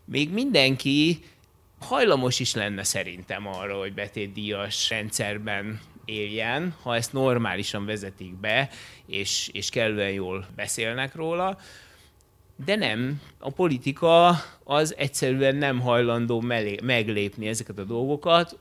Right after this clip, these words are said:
ugyanúgy lehetne a ruhánál is meghatározott, ö, szabályokat alkotni, mit lehet és mit nem lehet, és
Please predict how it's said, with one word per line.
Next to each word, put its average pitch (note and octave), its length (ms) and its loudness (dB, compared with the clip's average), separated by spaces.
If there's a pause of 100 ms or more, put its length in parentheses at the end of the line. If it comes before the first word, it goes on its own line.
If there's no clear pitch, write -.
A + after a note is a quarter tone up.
ugyanúgy C3 720 0 (380)
lehetne A#2 680 0
a G#2+ 320 -4
ruhánál B2 720 0
is A2 240 -4
meghatározott, G#2+ 1160 -4
ö, G#2+ 220 -6
szabályokat A2 840 -4
alkotni, G#2+ 760 -4 (260)
mit D#3 240 -2
lehet C3 480 2
és G2+ 180 -8
mit A2 200 -8
nem B2 200 -2
lehet, B2 420 0
és C3 160 -8